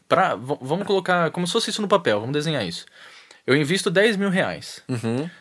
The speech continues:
Speaker 1: É como se eu tivesse pegado dez mil reais em dinheiro, colocado num fundo que vai me render três por cento ao mês.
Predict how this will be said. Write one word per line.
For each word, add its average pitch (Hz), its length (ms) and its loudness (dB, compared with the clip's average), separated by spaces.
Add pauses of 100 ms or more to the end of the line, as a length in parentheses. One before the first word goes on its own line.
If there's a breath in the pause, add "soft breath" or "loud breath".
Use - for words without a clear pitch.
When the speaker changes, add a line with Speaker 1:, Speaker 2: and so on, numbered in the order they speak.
(120 loud breath)
Speaker 1:
É 123 40 -2
como 156 200 0
se 185 80 2
eu 185 40 6
tivesse 190 240 0
pegado 185 280 4
dez 185 200 4
mil 190 120 0
reais 160 240 2
em 156 40 0
dinheiro, 139 540 2 (220)
colocado 160 420 4
num 202 160 2
fundo 160 520 0
que 185 160 -2
vai 165 180 2
me 180 120 0
render 160 540 2
três 185 300 6
por 202 180 0
cento 185 280 -2
ao 180 40 2
mês. 131 540 0